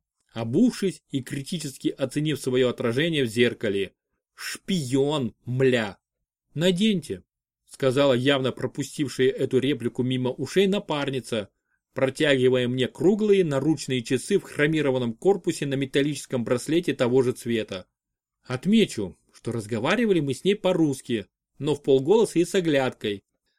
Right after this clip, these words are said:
дабы никто из-за двери нас невзначай не послушал. Гостиничная прислуга во все времена имеет обыкновение возникать в самый неподходящий момент. Хотя, может быть,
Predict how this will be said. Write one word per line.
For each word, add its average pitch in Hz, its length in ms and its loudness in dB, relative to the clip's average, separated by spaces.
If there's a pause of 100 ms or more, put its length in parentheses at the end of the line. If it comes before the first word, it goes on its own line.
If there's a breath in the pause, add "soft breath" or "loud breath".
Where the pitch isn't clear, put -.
(140)
дабы 120 320 0
никто 151 420 0
из-за 123 280 2
двери 143 340 0
нас 139 240 -2
невзначай 135 480 0
не 175 140 0
послушал. 160 720 -2 (500)
Гостиничная 156 720 -2
прислуга 156 800 -2
во 110 180 -4
все 170 300 0
времена 180 560 0
имеет 160 360 0
обыкновение 143 680 -2
возникать 127 560 0
в - 40 -16
самый 156 260 -2
неподходящий 131 680 -2
момент. 123 500 -4 (480)
Хотя, 185 640 -2 (300)
может 143 360 0
быть, 156 240 0